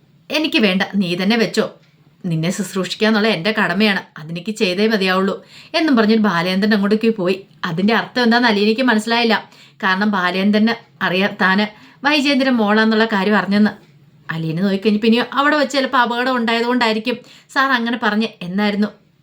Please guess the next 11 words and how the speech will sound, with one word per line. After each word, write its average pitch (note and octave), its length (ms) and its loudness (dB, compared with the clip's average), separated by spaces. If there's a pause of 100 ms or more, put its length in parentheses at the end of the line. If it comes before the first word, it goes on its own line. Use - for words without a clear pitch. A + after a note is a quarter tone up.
(380)
അലീനയുടെ F#3 380 0
മനസ്സ് G3 320 2
നിറയും. F3+ 280 2 (1400)
പിന്നീട് E4 500 0
അവര് F#3+ 240 0
വീട്ടിലേക്ക് G3+ 520 0
പോവാ. F#3+ 280 0 (540)
കുറേ D#3+ 200 -2
സമയം F#3+ 320 2
കഴിഞ്ഞ് G3 300 0
കഴിഞ്ഞപ്പം G3+ 500 -2